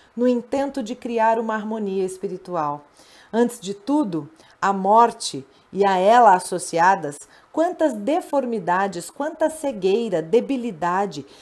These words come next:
interrupção do desenvolvimento e, além disso, a soberba, a cupidez de poder, a avareza, a ira, a perturbação que se desenvolvem num desconcerto moral de todas as funções.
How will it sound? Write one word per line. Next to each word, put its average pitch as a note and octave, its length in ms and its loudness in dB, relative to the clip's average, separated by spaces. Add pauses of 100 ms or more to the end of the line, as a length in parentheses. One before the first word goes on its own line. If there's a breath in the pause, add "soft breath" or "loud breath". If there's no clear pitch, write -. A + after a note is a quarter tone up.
(160 loud breath)
interrupção D#4 920 -2
do C#4+ 80 -4
desenvolvimento G#3 1080 -6
e, E3 120 -2
além C4 360 0
disso, F#3+ 380 -4
a F3+ 60 -4
soberba, F#3 840 -4 (360 loud breath)
a G#3+ 100 -4
cupidez C#4 600 0
de A#3+ 100 -8
poder, F#3+ 720 -2 (240 loud breath)
a B3+ 280 -2
avareza, A3 720 0 (100)
a C#4 200 -2
ira, B3 680 0
a G#3 80 0
perturbação A#3+ 1160 -2 (300 loud breath)
que - 100 -8
se A#3+ 140 -6
desenvolvem G#3+ 760 2
num G#3 180 -2
desconcerto C#4 1040 -2
moral A#3 400 0
de G#3 120 -8
todas G#3+ 360 -4
as G#3 160 -6
funções. F3+ 720 -12